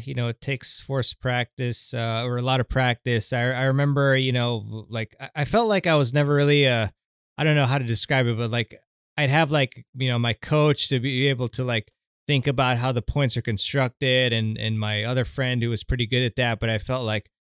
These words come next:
you know, I'm never really thinking this way, but it's really impactful when you can, uh, start to think, you know, like a,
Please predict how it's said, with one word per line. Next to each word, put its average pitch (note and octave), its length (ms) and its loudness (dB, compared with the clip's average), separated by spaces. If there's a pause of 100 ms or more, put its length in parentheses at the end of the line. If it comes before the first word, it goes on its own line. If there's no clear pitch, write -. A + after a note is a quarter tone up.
(140)
you B2+ 80 -4
know, B2 80 -2
I'm A#2+ 160 -2
never F#3 280 0
really E3+ 220 2
thinking D#3 480 -2
this G#2 180 -2
way, A2+ 140 -2
but A#2+ 160 0
it's - 160 -2
really E3+ 320 0
impactful B2 580 -2
when A2 140 -2
you A2+ 140 -4
can, G#2+ 320 -2
uh, G2+ 100 -4
start A#2 300 -6
to G#2 80 -8
think, A2+ 320 -6 (160)
you G2+ 160 -4
know, G2 160 -4
like F#2 160 -10
a, F#2 80 -10